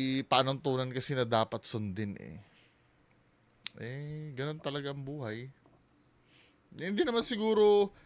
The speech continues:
siguro temporary lang naman yung, temporary ban ba nakalagay? Wait lang, ha.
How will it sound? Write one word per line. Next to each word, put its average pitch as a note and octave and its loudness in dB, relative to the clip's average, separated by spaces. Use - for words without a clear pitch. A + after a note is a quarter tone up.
siguro C#4 -2
temporary G#3 8
lang F3+ 0
naman E3 -4
yung, D#3 -8
temporary G3 6
ban A#2 8
ba G2+ 4
nakalagay? F#2 -4
Wait - -20
lang, G2+ -12
ha. F#2+ -18